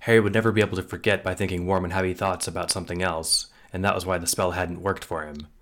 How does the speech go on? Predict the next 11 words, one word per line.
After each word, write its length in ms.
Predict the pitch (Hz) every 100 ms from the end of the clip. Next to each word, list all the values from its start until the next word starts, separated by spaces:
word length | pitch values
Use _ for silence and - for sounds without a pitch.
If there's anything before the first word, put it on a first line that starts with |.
| _ - - -
So 160 | 98
Harry 220 | 92 104
would 160 | 98 95
think 160 | 101 92
a 40 |
warm 200 | 90 98
and 80 | 87
happy 200 | 95 90
thought 340 | 85 92 90
that 160 | - 87
wasn't 420 | 90 98 90 80